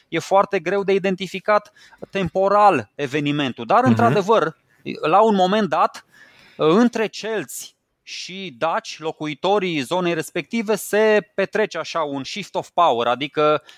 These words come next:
Speaker 1: ăia inițial erau mai puternici și acum cumva încep ăștia să devină, să-și impună punctul de vedere.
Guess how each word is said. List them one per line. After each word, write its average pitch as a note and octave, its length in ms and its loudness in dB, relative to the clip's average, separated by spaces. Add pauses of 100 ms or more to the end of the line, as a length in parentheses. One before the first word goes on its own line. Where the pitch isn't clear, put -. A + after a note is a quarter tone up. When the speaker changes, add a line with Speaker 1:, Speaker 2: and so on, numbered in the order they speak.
(120)
Speaker 1:
ăia G#3 280 2
inițial D#3 420 -2
erau D#3+ 200 4
mai D#3 160 0
puternici A3 560 0
și - 80 -10
acum G#3 440 0
cumva F#3+ 520 4
încep F#3 420 -4
ăștia F3 320 -4
să D#3 180 -6
devină, D3+ 540 0 (580)
să-și C#3 240 -10
impună D#3+ 300 -4
punctul D3+ 260 -4
de B2+ 100 -6
vedere. A#2 480 -4